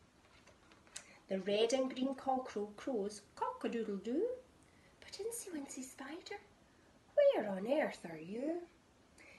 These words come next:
Incy Wincy Spider, what's he stuck on now? A goat, a horse, a cockerel, a pig, a duck, a cow.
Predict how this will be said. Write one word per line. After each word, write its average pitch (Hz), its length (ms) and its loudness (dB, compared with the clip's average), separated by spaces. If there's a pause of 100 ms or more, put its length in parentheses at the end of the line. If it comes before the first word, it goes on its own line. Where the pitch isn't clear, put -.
(220)
Incy 247 420 0
Wincy 240 400 2
Spider, 214 640 -2 (680)
what's 415 380 2
he 165 100 -8
stuck - 440 -8
on 247 180 -2
now? 208 240 -6 (1300)
A 196 120 -2
goat, 240 560 0 (420)
a 196 60 -8
horse, 214 540 2 (120)
a 254 80 -8
cockerel, - 580 2 (460)
a - 100 0
pig, - 420 2 (340)
a 415 140 0
duck, - 340 0 (320)
a 480 60 -6
cow. 285 280 0